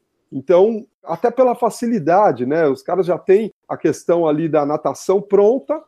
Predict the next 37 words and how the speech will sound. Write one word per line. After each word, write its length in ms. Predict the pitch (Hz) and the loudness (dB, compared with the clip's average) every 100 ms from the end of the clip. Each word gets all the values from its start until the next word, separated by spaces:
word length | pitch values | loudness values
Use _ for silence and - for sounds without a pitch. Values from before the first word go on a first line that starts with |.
| _ _ | _ _
é 80 | 180 | -6
colocar 420 | 180 208 - 208 | 0 0 2 -4
a 40 | |
corrida 760 | 226 233 160 180 240 277 269 262 | -2 0 0 0 -2 0 -2 0
e 80 | 226 | -2
a 80 | 220 | -2
prova 360 | - 202 208 | -2 -4 -2
tá 120 | 214 | -8
feita. 460 | 208 - 127 101 _ _ _ _ | -10 -6 -6 -6 _ _ _ _
E 80 | 180 | -2
as 180 | 175 - | -2 -2
provas, 560 | - 190 254 247 170 | 2 4 4 4 2
a 80 | 156 | 2
grande 320 | 151 220 254 | 2 0 0
maioria 380 | 220 185 170 170 | 0 0 2 0
das 180 | 156 - | -2 -6
provas, 600 | - 202 226 226 - - | -2 -2 0 -2 -2 -20
são 200 | _ 190 | _ -10
feitas 400 | 175 196 196 196 | 0 0 0 -4
em 80 | 202 | -2
águas 420 | 196 226 226 226 | -6 -6 -4 -2
abertas. 880 | 240 175 131 120 107 _ 98 _ _ _ | -2 -2 -2 -4 -6 _ -20 _ _ _
Então, 220 | 156 143 | 0 2
a 40 | 135 | 2
gente 140 | 143 | -2
tá 100 | 147 | -6
falando 380 | - 139 139 135 | -2 0 0 0
de 100 | 127 | -4
mar, 640 | 139 147 175 180 185 175 - _ _ - | -4 -4 -2 -2 -2 -4 -8 _ _ -10
a 40 | |
gente 120 | 127 - | -10 -6
tá 100 | 131 | -4
falando 360 | 139 135 135 | 0 0 -2
de 680 | 117 131 127 123 120 117 113 113 - | -2 -2 0 0 0 -2 -4 -8 -8
represa, 1040 | 131 - 143 165 175 165 135 156 143 131 | -8 -2 0 4 4 2 0 -4 -4 -6
né, 180 | 123 127 | -4 -2
lago, 800 | 123 143 156 151 135 139 139 | -2 -2 0 -2 -2 -8 -8